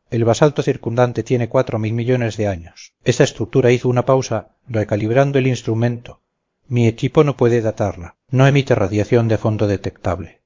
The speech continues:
Es como si existiera fuera del tiempo geológico». «Comandante», interrumpió Tanaka, y su voz tenía un filo de urgencia nuevo.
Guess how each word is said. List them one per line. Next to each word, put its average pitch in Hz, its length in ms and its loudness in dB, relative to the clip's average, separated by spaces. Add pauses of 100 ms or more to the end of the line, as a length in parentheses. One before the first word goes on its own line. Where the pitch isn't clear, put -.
Es 131 160 0
como 120 200 0
si 123 140 0
existiera 127 540 0
fuera 131 240 2
del 113 160 0
tiempo 135 340 0
geológico». 117 760 -2
«Comandante», 127 540 0
interrumpió 127 560 0
Tanaka, 120 520 -4 (300)
y 131 120 -2
su 131 120 0
voz 123 240 -2
tenía 127 580 -2
un 113 120 -4
filo 131 240 0
de 117 100 0
urgencia 131 480 -2
nuevo. 120 440 -4